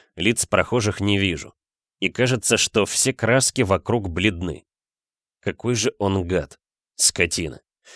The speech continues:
Сам все испортил, а теперь пытается представить так, будто это я ломаю. Я не хочу трудиться над сохранением семьи. А самое поганое, что ему удалось покачнуть мою внутреннюю уверенность,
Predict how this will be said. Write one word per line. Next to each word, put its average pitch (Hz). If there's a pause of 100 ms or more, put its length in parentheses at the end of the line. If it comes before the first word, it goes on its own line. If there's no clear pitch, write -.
(160)
Сам 117
все 98
испортил, 131 (200)
а 92
теперь 143
пытается 120
представить 104
так, 139
будто 120
это 120
я 117
ломаю. 87 (640)
Я 82
не 143
хочу 165
трудиться 131
над 101
сохранением 101
семьи. 95 (400)
А -
самое 98
поганое, 95
что -
ему 95
удалось 98
покачнуть 110
мою 104
внутреннюю 104
уверенность, 92